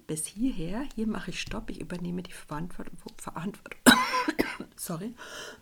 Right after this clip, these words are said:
<coughs> ich übernehme die Verantwortung für mein Handeln, stoppe es hier, beobachte es, bin einfach mal ruhig, atme tief durch, gönn mir eine Pause.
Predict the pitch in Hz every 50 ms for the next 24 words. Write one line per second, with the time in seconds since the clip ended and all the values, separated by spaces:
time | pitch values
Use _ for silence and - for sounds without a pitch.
0 | - - - - - - - - - - - 269 - - - - 440 - - -
1 | - - - 180 - - - - - - - - - - - - - - - 185
2 | 180 180 165 165 170 185 202 190 - 175 156 - - 135 - - 180 202 - -
3 | 156 135 - 147 143 135 - 160 151 147 147 139 - - 160 160 160 185 208 247
4 | 269 - - - - - - - - - - - - - - - - - - -
5 | - - - - - - - - - - - - 190 240 226 254 240 220 185 180
6 | - - - 175 175 202 247 285 285 - - - - - 202 214 220 220 247 240
7 | 233 - - 208 196 208 214 220 - - - 196 - - - 156 214 269 262 -
8 | 247 - 240 220 214 208 - 151 160 185 - - - - - - 175 196 220 220
9 | - - 226 - - - 233 240 233 - - - - - - 220 - - - 185
10 | 185 196 196 190 175 180 175 - - 170 170 180 190 196 240 269